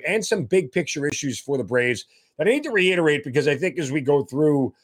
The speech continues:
uh, this season right now, uh, there's a sense of where this Braves team is and how it relates to them winning a World Series again that I think needs to be clarified, and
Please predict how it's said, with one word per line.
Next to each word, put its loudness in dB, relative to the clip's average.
uh, 4
this 0
season 0
right 2
now, 2
uh, -4
there's 0
a 0
sense -2
of -2
where 2
this -2
Braves -2
team -2
is 0
and -8
how 0
it -4
relates 0
to -10
them 0
winning 0
a -2
World 0
Series -2
again -2
that 0
I 0
think -4
needs -6
to -12
be -8
clarified, 2
and 0